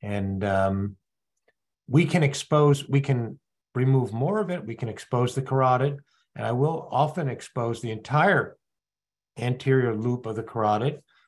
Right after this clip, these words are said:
And I do that in order to get the flexibility of retracting it when we're going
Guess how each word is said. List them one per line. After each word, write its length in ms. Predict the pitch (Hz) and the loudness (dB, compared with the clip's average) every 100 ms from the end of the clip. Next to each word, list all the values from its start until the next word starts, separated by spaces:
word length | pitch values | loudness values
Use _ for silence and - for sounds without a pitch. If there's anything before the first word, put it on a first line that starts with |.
| _ _ | _ _
And 100 | 117 | -2
I 80 | 117 | -2
do 180 | 117 147 | 2 4
that 240 | 139 139 139 | 4 4 4
in 120 | 131 | 2
order 220 | 131 127 | 2 0
to 80 | 123 | -2
get 220 | 131 127 | -4 -4
the 80 | 135 | -6
flexibility 760 | - 123 - 117 143 156 147 | -4 -6 -4 -2 0 2 2
of 120 | 120 104 | 2 -2
retracting 640 | 104 - 143 139 139 95 | -8 -2 -2 -2 -8 -8
it 120 | 90 | -10
when 160 | - 110 | -8 -6
we're 120 | 110 | -6
going 480 | 101 117 113 107 | -2 0 0 -2